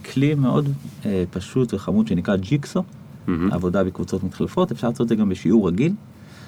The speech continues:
Speaker 1: אה, שבעצם אומר, אתה לוקח את היחידת החומר, נניח אתה רוצה ללמד עכשיו על זרמים בציונות. אז במקום לעמוד עכשיו ולהרצות לתלמידים על כמה זרמים, אתה מחלק את הכיתה לחמישה זרמים, כל קבוצה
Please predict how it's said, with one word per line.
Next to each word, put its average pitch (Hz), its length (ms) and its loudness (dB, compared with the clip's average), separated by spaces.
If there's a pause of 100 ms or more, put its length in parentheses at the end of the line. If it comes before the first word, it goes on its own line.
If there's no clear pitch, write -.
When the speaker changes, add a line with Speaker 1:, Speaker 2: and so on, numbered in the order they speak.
(240)
Speaker 1:
אה, 90 40 0 (420)
שבעצם 107 380 0
אומר, 135 240 2
אתה 110 140 0
לוקח 107 380 0
את 85 120 -4
היחידת 82 580 0
החומר, 160 440 0
נניח 135 300 2
אתה 110 100 -4
רוצה 101 220 0
ללמד 104 260 2
עכשיו 113 220 -2
על 95 80 4
זרמים 90 340 4
בציונות. 87 520 0 (640)
אז - 60 -14
במקום 165 260 2
לעמוד 117 280 6
עכשיו 113 200 0
ולהרצות 87 400 0
לתלמידים 87 480 0
על 78 100 -2
כמה 85 220 0
זרמים, 78 420 2
אתה 190 80 0
מחלק 262 260 0
את - 60 0
הכיתה 220 300 4 (240)
לחמישה 101 440 2
זרמים, 98 380 6 (520)
כל 180 220 4 (240)
קבוצה 214 420 2